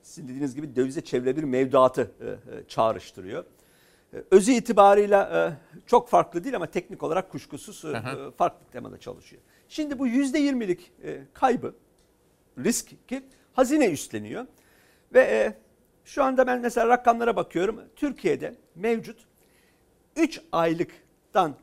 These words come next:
Speaker 1: daha yüksek uzun vadeye, e, e, yayılmış olan, e, mevduatların miktarı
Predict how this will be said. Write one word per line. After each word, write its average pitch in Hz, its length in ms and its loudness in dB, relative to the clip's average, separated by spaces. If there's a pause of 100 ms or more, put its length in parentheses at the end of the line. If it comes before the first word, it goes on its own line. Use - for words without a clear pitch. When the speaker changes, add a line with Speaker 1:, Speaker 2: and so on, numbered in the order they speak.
(140)
Speaker 1:
daha 233 180 -2
yüksek 175 580 -2 (440)
uzun 175 340 -4 (100)
vadeye, 151 580 0
e, 131 60 -12
e, 127 600 -10
yayılmış 180 380 0
olan, 131 260 -2
e, 143 140 -12 (1400)
mevduatların 160 1080 -2
miktarı 180 520 -4